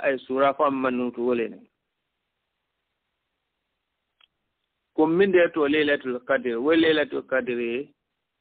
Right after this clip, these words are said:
Laylatul Qadr Ko Laylatul Qadri sumi to no we kafa ko la te su bara be be wolo khairun ko wala fisa min katmi alfi shahar.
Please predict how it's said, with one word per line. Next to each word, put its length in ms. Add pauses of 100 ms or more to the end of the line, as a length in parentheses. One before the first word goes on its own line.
(120)
Laylatul 800
Qadr 360 (880)
Ko 160
Laylatul 720
Qadri 400 (160)
sumi 280
to 180
no 100
we 120
kafa 360
ko 60
la 180
te 300 (180)
su 480
bara 320
be 280
be 200
wolo 580 (140)
khairun 680 (840)
ko 200
wala 360 (100)
fisa 680
min 720 (640)
katmi 640 (180)
alfi 500 (140)
shahar. 360